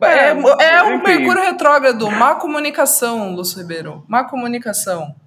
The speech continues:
Speaker 1: Eu acho que é, talvez a notícia mais importante da semana, dentro desse case tretas, né, Isadora, é o, a história do Neil Young querer tirar as músicas todas
Speaker 2: Eu amei.
Speaker 1: dele do Spotify,
Speaker 2: Eu amei.
Speaker 1: né?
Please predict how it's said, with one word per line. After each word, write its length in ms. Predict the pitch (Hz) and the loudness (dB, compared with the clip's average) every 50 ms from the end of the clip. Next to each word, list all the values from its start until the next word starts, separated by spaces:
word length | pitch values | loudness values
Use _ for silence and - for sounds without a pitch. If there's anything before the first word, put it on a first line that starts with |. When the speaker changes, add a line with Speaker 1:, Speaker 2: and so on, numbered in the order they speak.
| _ _ _ _ _ _ _ - - - | _ _ _ _ _ _ _ -20 -2 0
Speaker 1:
Eu 180 | 139 151 156 151 | 2 4 4 4
acho 260 | 160 175 170 175 175 143 | 4 2 0 -4 -6 -4
que 100 | 170 165 | 0 0
é, 200 | 151 147 143 127 | 2 0 0 0
talvez 420 | - 139 135 123 127 135 135 127 | 0 0 0 0 0 -2 -2 -2
a 60 | 135 | -2
notícia 380 | 127 127 120 - 127 117 131 120 | -4 -4 -6 -6 -8 -6 -6 -4
mais 220 | 120 120 120 113 | -4 -4 -4 -4
importante 600 | 123 120 - 120 113 104 - 127 123 127 123 - | -6 -6 -4 -4 -4 -2 -2 -4 -4 -4 -6 -6
da 180 | 107 113 113 113 - | -4 -2 -2 -2 -2
semana, 420 | - 113 104 107 117 127 127 113 | -6 -8 -6 -4 -6 -4 -4 -6
dentro 520 | 98 95 90 123 139 151 143 - - - 117 | -6 -2 -2 -2 -2 -4 -8 -14 -12 -12 -6
desse 340 | 98 107 107 - _ - 185 - - | -4 -4 -4 -4 _ -14 -20 -8 -2
case 1160 | - 110 110 110 107 101 95 92 98 104 101 95 95 95 92 90 90 90 90 87 87 85 - _ _ _ _ _ | 0 2 2 2 0 -2 -4 -4 -4 -2 0 0 0 0 0 -2 -2 -2 -2 -2 -4 -6 -8 _ _ _ _ _
tretas, 640 | 143 147 160 202 226 185 _ - 113 101 90 85 82 - | 0 2 4 2 2 0 _ 0 0 2 0 -2 -6 -8
né, 360 | 98 101 113 123 127 120 110 101 | -6 -2 -2 0 0 0 -2 -2
Isadora, 560 | 92 101 92 90 98 95 90 90 92 85 - | -2 -4 -2 0 0 0 2 0 0 -2 0
é 180 | - 110 117 123 | 0 2 2 2
o, 400 | 127 139 147 151 147 147 147 123 | 2 2 2 2 2 2 0 0
a 100 | 107 139 | 0 -2
história 320 | 131 - - 143 143 147 143 | -2 -2 -2 0 0 0 0
do 140 | 135 151 | -2 -2
Neil 280 | 143 147 147 143 143 139 | -2 -2 -2 0 2 0
Young 220 | 147 151 135 - _ _ | 0 0 -6 -12 _ _
querer 280 | - 147 139 139 143 - | 0 2 2 2 0 -2
tirar 320 | - 156 127 139 139 139 139 | -6 -4 -2 0 0 0 -2
as 80 | 123 | -2
músicas 400 | 117 127 135 139 - - 139 - - _ _ _ | -4 -4 -6 -6 -4 -4 -4 -4 -4 _ _ _
todas 480 | _ 160 156 165 165 160 - - 160 160 | _ 2 4 4 4 4 2 2 0 2
Speaker 2:
Eu 140 | 208 214 254 | 4 4 2
amei. 420 | 311 339 311 277 254 214 175 151 | 2 2 2 0 0 0 -2 -6
Speaker 1:
dele 440 | - 269 - - 131 131 131 139 139 | -8 -12 -4 -2 0 0 0 -2 -4
do 100 | 127 139 | -6 -8
Spotify, 320 | - - - 131 135 127 175 | -10 -4 -4 -4 -2 -2 -2
Speaker 2:
Eu 80 | 180 | 0
amei. 280 | 190 214 - - 101 87 | 0 2 2 2 0 -2
Speaker 1:
né? 240 | 90 95 117 147 | -4 -6 -6 -6